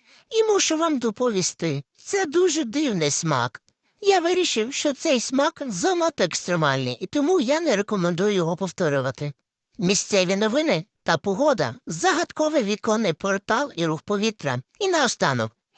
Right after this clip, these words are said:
ексклюзивний репортаж з нашої місцевості. Сьогодні мої двоногі піддані відкрили загадковий віконний портал. Через нього до мене дійшли абсолютно нові запахи і рух повітря. Місцеві новини та погода,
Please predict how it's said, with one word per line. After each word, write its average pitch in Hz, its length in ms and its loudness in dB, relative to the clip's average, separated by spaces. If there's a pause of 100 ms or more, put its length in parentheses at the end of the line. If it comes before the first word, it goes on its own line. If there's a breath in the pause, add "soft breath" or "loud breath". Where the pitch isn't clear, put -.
(100)
ексклюзивний 349 680 2
репортаж 214 540 0
з - 80 -8
нашої 180 480 0
місцевості. 156 840 -2
Сьогодні 320 520 0
мої 208 220 2
двоногі 208 480 0
піддані 202 500 -2
відкрили 180 480 -2
загадковий 180 720 -2
віконний 147 540 0
портал. 190 480 -2 (600 soft breath)
Через 339 380 2
нього 320 360 0
до 190 160 0
мене 269 280 0
дійшли 226 420 -2
абсолютно 240 800 0
нові 196 300 0
запахи 165 580 -2
і 175 100 -2
рух 151 160 -2
повітря. 190 520 -4 (400)
Місцеві 196 480 0
новини 226 400 0
та 180 140 -4
погода, 190 540 0